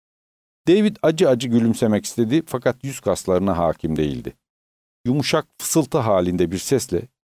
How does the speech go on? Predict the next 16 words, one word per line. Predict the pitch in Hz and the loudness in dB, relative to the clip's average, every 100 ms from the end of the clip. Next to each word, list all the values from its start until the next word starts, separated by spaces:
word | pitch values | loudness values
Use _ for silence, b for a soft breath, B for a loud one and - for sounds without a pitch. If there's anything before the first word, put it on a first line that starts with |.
| _ _ _ _ 202 | _ _ _ _ -2
"Şu | |
yüzüme | 170 120 117 101 | 0 2 4 4
bir | 92 82 | 2 0
baksanıza." | 87 - 123 87 71 - - | -2 0 -2 0 -4 -6 -10
dedi. | 67 67 - _ _ _ _ _ | -10 -10 -14 _ _ _ _ _
Birik | 185 202 - - | 0 0 -4 -4
çatık | 175 - - | -4 -4 -2
kaşlarla | 113 98 123 113 117 | -2 0 2 2 2
onun | 110 127 120 | 2 4 2
yüzüne | 95 98 92 | 2 0 0
baktı | 90 87 - 143 | 0 -2 -2 0
ve | 107 | 0
konuşmasını | - 98 - 104 113 107 | -2 -4 -4 -6 -2 -4
sürdürmesi | 104 113 92 92 92 - | -2 -6 -4 -4 -4 -4
için | 85 - 95 | -6 -4 -2
bekledi. | 80 - 69 64 | -2 -2 -6 -6